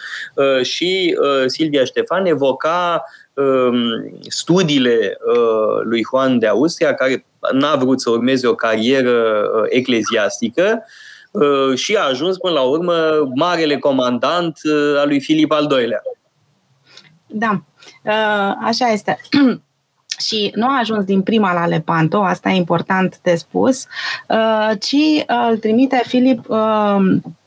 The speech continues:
Speaker 2: înainte de Lepanto, în șaizeci și șapte, uh, mă rog, șaizeci și șapte, șaizeci și nouă, de fapt, uh, are loc revolta maurilor de la Alpujarras. Este un moment important, uh,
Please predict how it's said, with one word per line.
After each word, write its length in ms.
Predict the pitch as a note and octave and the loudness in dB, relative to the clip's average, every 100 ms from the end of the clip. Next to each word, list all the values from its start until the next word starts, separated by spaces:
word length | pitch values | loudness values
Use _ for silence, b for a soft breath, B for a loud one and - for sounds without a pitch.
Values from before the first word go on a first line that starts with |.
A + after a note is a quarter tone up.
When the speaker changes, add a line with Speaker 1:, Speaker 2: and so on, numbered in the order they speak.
| _ _ _ - | _ _ _ -8
Speaker 2:
înainte 640 | - F#3+ F#3 F3+ B3 C4+ D#3+ | -2 2 2 4 4 2 2
de 100 | E3 | 0
Lepanto, 640 | E3 E3 F#3 G#3+ A3 A#3 | -2 -2 -2 -2 0 -2
în 140 | - F#3+ | -2 -2
șaizeci 340 | G#3+ G#3 G3+ | -2 0 0
și 100 | F#3+ | -2
șapte, 560 | F3+ G#3 G#3 - A3+ A3+ B B B - | -2 -2 -4 -2 -2 -2 B B B -6
uh, 760 | - G3+ F#3+ F#3 F3+ F3+ F#3 - _ | 0 2 2 0 0 0 -2 -6 _
mă 100 | G3 | -2
rog, 120 | E3+ | -2
șaizeci 200 | E3+ G3+ | 0 -2
și 60 | G3 | 0
șapte, 180 | G#3 G3+ | -2 -2
șaizeci 340 | G3+ G3+ F#3+ | 0 0 0
și 140 | F#3 G3 | 0 2
nouă, 200 | G3 F3 | 2 2
de 100 | E3+ | -2
fapt, 360 | E3+ A3 C4 - B B B B | -2 -2 -4 -10 B B B B
uh, 480 | - A#3 A3+ A3+ A3 | -2 0 0 0 -2
are 360 | - C4+ C4 A#3 | -2 -2 0 0
loc 300 | A#3 B3+ B3 | 0 0 0
revolta 520 | A3+ G3+ B3 B3 A#3+ | 0 0 0 0 0
maurilor 560 | G#3 G3 A#3 A#3 A3+ | 0 0 2 2 2
de 140 | G3 A3 | 0 0
la 160 | A3 | 0
Alpujarras. 800 | G3+ G3 A#3+ A3 G3+ F3+ F3 F3+ | 0 -2 0 0 0 0 -2 -4
Este 260 | - - G3+ | -6 -4 0
un 140 | G3+ | 2
moment 400 | G3 F#3 G#3 A3+ | 2 2 2 2
important, 600 | A3 G3 F#3 - A3 A3+ - | 0 0 -2 0 0 0 0
uh, 400 | G#3 G3 F#3+ | 0 2 0